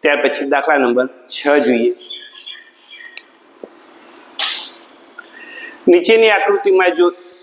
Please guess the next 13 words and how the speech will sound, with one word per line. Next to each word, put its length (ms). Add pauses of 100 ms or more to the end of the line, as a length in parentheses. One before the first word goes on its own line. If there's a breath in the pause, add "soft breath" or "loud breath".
એ 140
સી 260
બરાબર 460
બી 120
ડી 160
હોય 160
તો 140
સાબિત 480
કરો 180
કે 160
એ 240
બી 160
બરાબર 460